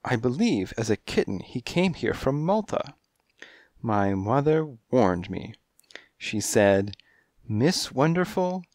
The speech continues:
once a rover, a rover again. But we never listen.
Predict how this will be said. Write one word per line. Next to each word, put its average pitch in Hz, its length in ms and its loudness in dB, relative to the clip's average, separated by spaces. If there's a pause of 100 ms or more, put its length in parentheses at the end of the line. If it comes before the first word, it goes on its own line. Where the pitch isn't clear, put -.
(260)
once 131 560 0
a 156 100 4
rover, 175 580 0 (240)
a 104 140 0
rover 143 640 2
again. 110 580 0 (800)
But 113 180 -6
we 131 140 -2
never 123 440 4
listen. 107 560 2